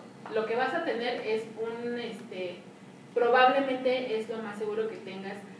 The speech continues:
una sensación de saciedad más pronta, pero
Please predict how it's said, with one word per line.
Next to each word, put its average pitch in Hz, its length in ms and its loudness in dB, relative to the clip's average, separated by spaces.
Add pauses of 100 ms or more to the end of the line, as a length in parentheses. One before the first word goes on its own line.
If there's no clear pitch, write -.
(440)
una 240 400 0
sensación 214 440 -2
de 220 140 2
saciedad 190 720 -2 (320)
más 208 640 -4
pronta, 240 480 -2 (800)
pero 196 360 -2